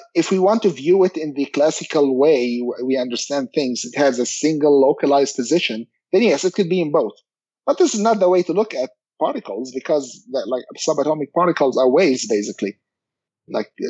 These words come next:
the wave expands on a, on a big region, and when you look, when you, when you measure, it's in one position.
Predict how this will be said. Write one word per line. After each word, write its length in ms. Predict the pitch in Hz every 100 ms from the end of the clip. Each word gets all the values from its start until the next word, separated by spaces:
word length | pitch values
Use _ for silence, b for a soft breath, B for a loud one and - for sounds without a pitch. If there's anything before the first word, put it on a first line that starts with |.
| -
the 120 | 127
wave 260 | 135 156 139
expands 560 | - - 151 139 113
on 160 | 113 127
a, 40 |
on 180 | 110 120
a 100 | 117
big 300 | 107 135 127
region, 400 | 123 143 113 104 107
and 140 | 117
when 120 | 127
you 120 | 127 139
look, 200 | 185 -
when 240 | 123 135 131
you, 160 | 127 -
when 140 | 127
you 140 | 123 123
measure, 420 | 139 190 143 127 190 _ -
it's 140 | 127
in 100 | 135
one 140 | 139 131
position. 400 | 120 110 -